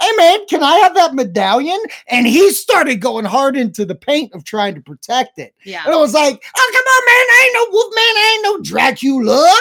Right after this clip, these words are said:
Speaker 1: Come on, give me that thing." And he was like, "No, you, I'm gonna cut you. I'm
Speaker 2: Yeah.
Speaker 1: gonna cut you right now, guy." And even in our picture, which I'll put on our social media,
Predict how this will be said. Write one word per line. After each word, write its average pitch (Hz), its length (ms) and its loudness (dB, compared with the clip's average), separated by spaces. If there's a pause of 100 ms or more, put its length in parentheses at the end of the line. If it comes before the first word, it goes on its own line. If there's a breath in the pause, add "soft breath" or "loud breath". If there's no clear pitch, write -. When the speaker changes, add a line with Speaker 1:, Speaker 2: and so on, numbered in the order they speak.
Speaker 1:
Come 427 140 -4
on, 480 280 -2
give 320 120 -6
me 453 100 -2
that 453 280 2
thing." 254 680 -4 (260 loud breath)
And 262 160 2
he 254 100 2
was 240 200 -4
like, 202 260 0
"No, 202 260 2
you, 220 240 -2
I'm 214 120 -4
gonna 143 180 -8
cut - 340 -6
you. 156 220 -8 (120)
I'm 226 100 0
Speaker 2:
Yeah. 233 60 -2
Speaker 1:
gonna 185 220 -6
cut 381 260 -2
you 381 140 -4
right 302 200 0
now, 254 180 -2
guy." 226 360 -6 (240 loud breath)
And 254 120 0
even 294 260 0
in 254 100 2
our 220 140 0
picture, 220 340 -2
which 180 200 -8
I'll 165 140 -6
put 170 160 -8
on 156 160 -8
our 143 120 -14
social 156 340 -14
media, 185 400 -8